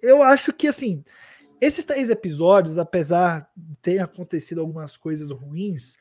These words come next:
a Enterprise enfrentou desafios superáveis. Você via ali que os personagens tinham capacidade de superar, né, que t-,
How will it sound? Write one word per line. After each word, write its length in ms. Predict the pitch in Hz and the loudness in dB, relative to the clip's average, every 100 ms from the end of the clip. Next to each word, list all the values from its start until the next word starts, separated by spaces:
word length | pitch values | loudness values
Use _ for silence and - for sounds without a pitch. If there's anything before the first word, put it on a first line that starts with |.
| _ _ _ _ _ | _ _ _ _ _
a 60 | 453 | -10
Enterprise 1300 | 427 427 - 202 185 208 240 247 294 311 311 269 233 | 0 0 0 2 4 4 0 -4 -4 -4 -6 -10 -18
enfrentou 760 | 240 262 277 254 196 - 202 220 | -18 -14 -10 -10 -4 4 4 4
desafios 1000 | 233 262 - - 170 208 285 294 - - _ _ _ _ _ _ _ _ _ - | 0 -4 -6 -8 -6 -4 -6 -8 -10 -14 _ _ _ _ _ _ _ _ _ -18
superáveis. 1120 | - 440 440 494 339 233 233 180 160 143 147 | -6 -2 0 0 0 2 0 0 -2 -6 -4
Você 280 | 208 - | -6 -4
via 280 | 240 269 370 | -4 -2 -2
ali 320 | 285 190 220 | 0 0 -2
que 180 | 247 370 | -2 -2
os 100 | 381 | -2
personagens 1000 | - 302 - 208 160 190 247 349 320 - | -4 -8 -6 -6 -6 -6 -8 -8 -10 -12
tinham 260 | - 269 208 | -12 -10 -6
capacidade 760 | 185 - 170 - 156 147 147 | -8 -6 -8 -8 -8 -8 -8
de 80 | 143 | -10
superar, 960 | - 165 349 269 156 185 220 208 147 - _ _ | -14 -8 -6 -2 -2 -2 -2 -4 -6 -8 _ _
né, 140 | 180 202 | -6 -4
que 140 | - | -6
t-, 180 | - | -12